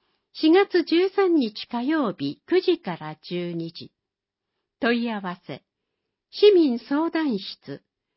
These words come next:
暮らし交通安全課内。電話、四三の二一一一。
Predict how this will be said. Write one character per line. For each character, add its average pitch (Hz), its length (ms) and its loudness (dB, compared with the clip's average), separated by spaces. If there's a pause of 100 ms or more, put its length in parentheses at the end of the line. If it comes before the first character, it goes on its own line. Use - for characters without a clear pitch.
(160)
暮 311 140 -2
ら 370 180 0
し 269 460 -6
交 339 220 0
通 330 340 0
安 302 240 0
全 277 300 -2
課 254 160 -6
内。 127 260 -12 (500)
電 202 300 -2
話、 165 180 -10 (540)
四 339 400 2
三 269 340 -2
の 185 300 -4
二 349 520 2
一 190 260 -4
一 185 600 -6
一。 147 340 -12